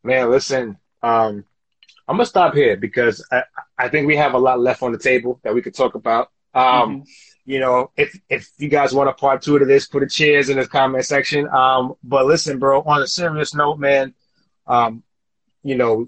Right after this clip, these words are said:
Speaker 1: definitely wanna give you your flowers while you're here, bro. We salute you, man, because, well, I
Speaker 2: Thank you.
Speaker 1: salute you, man, because, um, you're doing amazing things. Um, you know, you're an author, you know, you're a businessman, you're an entrepreneur, um, you're a writer,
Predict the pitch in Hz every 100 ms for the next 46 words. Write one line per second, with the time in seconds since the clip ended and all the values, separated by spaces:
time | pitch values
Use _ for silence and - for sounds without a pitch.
0 | - 117 143 135 123 120 110 120 110 107
1 | 113 107 107 107 104 101 107 101 107 104
2 | 107 117 131 123 120 123 117 110 107 101
3 | 104 110 113 131 147 127 117 113 110 107
4 | 107 - 110 107 - _ _ _ _ 120
5 | 117 113 110 _ - 139 160 139 127 143
6 | 135 127 131 127 127 - - _ _ _
7 | _ _ - 117 120 120 110 101 _ _
8 | _ - 123 107 110 110 131 131 127 123
9 | 120 107 _ _ _ _ 117 117 110 107
10 | 113 107 110 127 123 110 123 113 113 110
11 | 120 131 127 110 117 113 113 107 - _
12 | _ _ 131 113 117 123 113 127 131 127
13 | 127